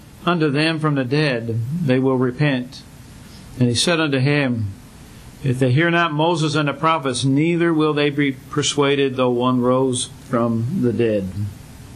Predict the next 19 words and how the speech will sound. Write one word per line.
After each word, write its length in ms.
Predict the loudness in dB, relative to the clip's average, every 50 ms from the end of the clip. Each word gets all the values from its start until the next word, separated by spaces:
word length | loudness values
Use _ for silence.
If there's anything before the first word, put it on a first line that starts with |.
| -20 -20 -20 -20 -20 -20 -20 -20 -20 -20 -20 -20 -20 -20 -20 -20 -20 -20 -20 -18 -20 -20 -20 -20 -20 -20 -20 -20 -20 -20 -8 -6
As 140 | -6 -4 0
parents, 380 | 2 2 2 2 2 0 0 0
we 140 | 0 2
understand 800 | 2 2 0 0 -2 -2 0 0 2 2 2 2 2 2 0 0
that 300 | 2 2 2 2 0 -2 -4 -6 -4 -4 -4 -8 -12 -18 -20 -20 -20 -20 -18 -20 -20 -20 -20 -8 -2 2
there 240 | 2 4 4 4
are 60 | 2 0
three 260 | 0 0 2 2 4
ways 420 | 4 4 2 4 2 2 0 2
that 80 | 2 2
we 140 | 2 2 2
can 120 | 2 2
motivate 460 | 2 2 2 2 2 2 2 2 2
our 140 | 2 2 0
children 480 | 0 0 2 2 2 2 2 2 2 0
to 100 | 0 2
do 180 | 2 2 4
what's 240 | 4 2 0 0 0
right. 460 | 2 2 2 2 0 -2 -8 -14 -18